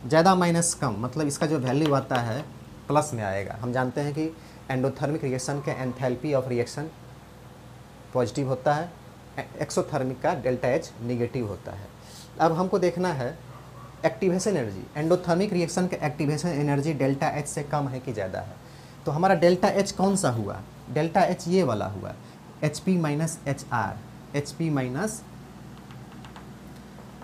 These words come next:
एचपी माइनस एचआर,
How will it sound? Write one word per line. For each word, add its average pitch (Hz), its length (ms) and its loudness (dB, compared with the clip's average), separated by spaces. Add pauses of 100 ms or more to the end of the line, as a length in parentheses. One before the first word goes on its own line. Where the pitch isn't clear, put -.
(1500)
एचपी 185 340 2
माइनस 165 420 4 (100)
एचआर, 117 500 0